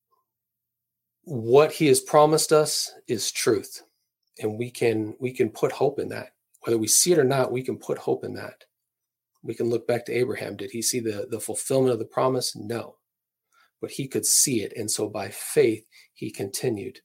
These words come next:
to believe over and over and over again. With each step, he believed. He was a believer.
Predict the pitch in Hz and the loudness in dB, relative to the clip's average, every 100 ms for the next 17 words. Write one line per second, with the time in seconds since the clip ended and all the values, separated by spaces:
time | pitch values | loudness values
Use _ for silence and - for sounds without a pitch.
0 | _ _ - 120 107 104 104 95 - - | _ _ -10 -8 -8 -6 -10 -12 -18 -20
1 | _ _ _ _ - 120 113 120 113 107 | _ _ _ _ 0 2 2 0 0 -2
2 | 107 101 107 107 101 101 101 - 120 117 | -4 -6 -6 -8 -10 -12 -14 -12 -6 -2
3 | - - 107 - - 120 110 98 92 85 | -2 0 -2 -4 -12 -10 -8 -10 -10 -14
4 | - _ _ - _ - 139 123 117 117 | -20 _ _ -20 _ -8 -2 2 4 2
5 | 151 113 110 101 110 104 101 - | 0 -2 -4 -6 -6 -6 -12 -16